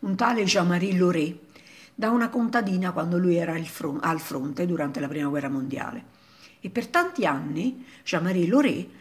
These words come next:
ha cercato in ogni modo di far rivalere il proprio legame di parentela con il capo nazista. Manco come se fosse un vanto poi essere figlio di Hitler.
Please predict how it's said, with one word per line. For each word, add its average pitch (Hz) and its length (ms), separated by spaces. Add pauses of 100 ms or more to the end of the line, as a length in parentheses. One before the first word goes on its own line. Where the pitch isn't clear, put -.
(160)
ha 269 60
cercato - 480
in 226 120
ogni 381 440
modo 151 340
di 165 120
far 196 200
rivalere 180 460
il 156 120
proprio 302 380
legame 190 520
di 170 140
parentela 175 720 (380)
con 233 180
il 202 100
capo 196 260
nazista. - 800 (1040)
Manco 240 320
come 180 220
se 175 120
fosse 175 580 (280)
un 190 220
vanto 147 460
poi 143 240
essere 175 380
figlio 165 320
di 156 240
Hitler. - 400